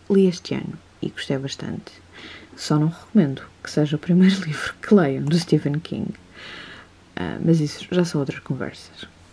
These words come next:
Dia três, o livro mais pequeno que tens na estante. E eu escolhi um dos mais pequenos. Ah, neste caso também estava aqui na perspectiva de, de páginas, e foi o The Tale of the Squirrel Nutkin,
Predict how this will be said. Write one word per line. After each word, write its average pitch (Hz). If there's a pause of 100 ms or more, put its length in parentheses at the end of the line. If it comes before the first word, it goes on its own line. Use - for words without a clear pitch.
(540)
Dia 254
três, - (340)
o 175
livro 170
mais 160
pequeno 143
que -
tens 143
na 156
estante. - (640)
E 196
eu 196
escolhi 185 (320)
um 214
dos 180
mais 147
pequenos. - (300)
Ah, 82 (1200)
neste 185
caso 175
também 180
estava 170
aqui 170
na 165
perspectiva 160
de, 151
de 151
páginas, 151 (140)
e 170
foi 165
o 160
The 160
Tale 165
of 160
the 160
Squirrel 156
Nutkin, 147